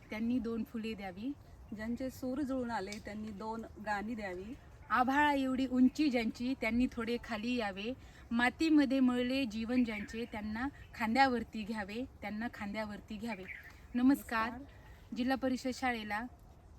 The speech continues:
Speaker 1: अ, मदतीचे हात पोचत आहेत आणि त्यांचे आभार मानावे, यासाठी मी तुमच्यासमोर, माझी मैत्रीण, अ, धम्मशिला पवळे मॅडम आणि मी, आम्ही दोघी तुमच्यासमोर आभार मानण्यासाठी आलो आहोत.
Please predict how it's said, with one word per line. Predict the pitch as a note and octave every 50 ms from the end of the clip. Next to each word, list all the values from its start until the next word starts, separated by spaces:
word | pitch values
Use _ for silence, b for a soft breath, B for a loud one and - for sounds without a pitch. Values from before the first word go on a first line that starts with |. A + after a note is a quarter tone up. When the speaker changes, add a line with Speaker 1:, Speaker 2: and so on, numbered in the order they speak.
| - -
Speaker 1:
अ, | G#3 G3+ G3+ G2 G2 G3+ G#3
मदतीचे | G#3+ A3 A#3+ G#3+ B3 - A#3+ A3+ - C4+ B3+
हात | - A#3+ B3+ - -
पोचत | B3 A3 G3 A#3 A3+ -
आहेत | A3+ G#3 G3 G3 G#3 - - - -
आणि | G#3 G#3+ G#3+
त्यांचे | - G#3+ A3 A3+ - A#3
आभार | - G#3 A3 G3+ A#3 B3 B3
मानावे, | A#3+ A#3 G#3+ G3+ G3 F#3+ F#3 G3+ A3 G#3+ - -
यासाठी | A#3 A#3+ - B3 G#3+ - A#3
मी | G#3+ A3+ -
तुमच्यासमोर, | G#3+ G#3 - G#3+ G#3 - G3+ G3+ G#3+ A3+ - B B B B B B -
माझी | - A3 A3 G#3 A3+
मैत्रीण, | A3 A3+ A3+ - A#3+ A#3 A#3+ B3 B3 A#3+
अ, | A#3 A3 G#3+ G#3+ G#3 G#3 G#3 G#3 G#3 - - - - - - - - - - - -
धम्मशिला | G3+ G3 A3+ A#3+ B3 B3 - B3 A#3 A3+
पवळे | - A#3+ A#3+ A#3+ B3 A#3+
मॅडम | B3 B3 A#3+ A3 G#3 A3 A3+ A3 - - -
आणि | G3+ A3 A#3
मी, | A#3 B3 C#4 C4 A#3 A#3+ A#3+ - -
आम्ही | G#3 G#3 G#3
दोघी | G3 A3 A3+ G#3 G3+ - - C4 C4+ C4+
तुमच्यासमोर | - A#3+ A3+ A#3 G#3 - A3 G#3 G#3+ A#3 C4 - - - B B B B B B B B B -
आभार | G#3+ A#3+ A3+ C4 C4+ D#4 D#4+ D#4 - -
मानण्यासाठी | - A3+ A#3 A#3 A3+ A3 A#3 - G#3 F#3+ - G3
आलो | F#3+ F#3+ G3 F#3+
आहोत. | F3+ F3+ G#3 A#3+